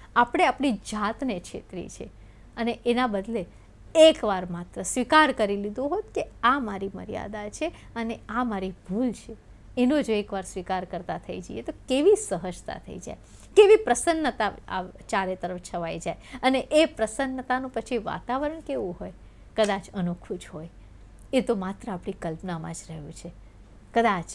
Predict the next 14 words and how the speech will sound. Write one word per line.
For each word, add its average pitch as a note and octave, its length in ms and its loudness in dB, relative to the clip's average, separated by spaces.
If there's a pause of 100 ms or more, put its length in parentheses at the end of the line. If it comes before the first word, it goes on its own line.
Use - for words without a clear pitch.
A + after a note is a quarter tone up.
(100)
એમાં G3 260 -2
આપણે F3+ 220 -8
પહોંચીએ F3 560 -8 (540)
અને F3+ 280 -4
ત્યાર F#3 340 4
પછી F3 320 -14 (540)
આ F#3 120 -2 (440)
ક્ષમાપનાની G#3 800 -4
મધુરતાને F3 840 -2
પામવા F3+ 420 -2
માટેનું E3+ 600 -8
ચોથું F3 420 -4
પગથિયું E3 520 -12
છે. - 220 -18